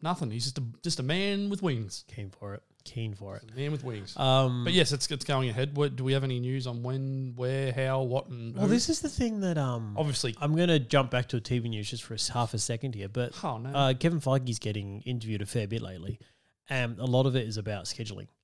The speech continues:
Speaker 2: saying, "When's this
Speaker 1: Ah,
Speaker 2: movie
Speaker 1: 'cause
Speaker 2: coming? When's
Speaker 1: covid's
Speaker 2: this movie coming?"
Speaker 1: Insane.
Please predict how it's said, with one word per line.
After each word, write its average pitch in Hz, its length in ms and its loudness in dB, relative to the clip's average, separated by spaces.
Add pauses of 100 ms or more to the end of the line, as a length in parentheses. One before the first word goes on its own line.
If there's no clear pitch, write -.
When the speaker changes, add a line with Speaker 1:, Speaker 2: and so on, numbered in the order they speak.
(520)
Speaker 2:
saying, 107 240 -4
"When's 110 220 -2
this 107 100 -2
Speaker 1:
Ah, 117 60 -4
Speaker 2:
movie 104 180 -4
Speaker 1:
'cause 135 220 -2
Speaker 2:
coming? 135 120 0
When's 170 180 4
Speaker 1:
covid's 143 160 -2
Speaker 2:
this 110 140 -4
movie 120 180 -2
coming?" 117 420 -4 (160)
Speaker 1:
Insane. 107 520 -10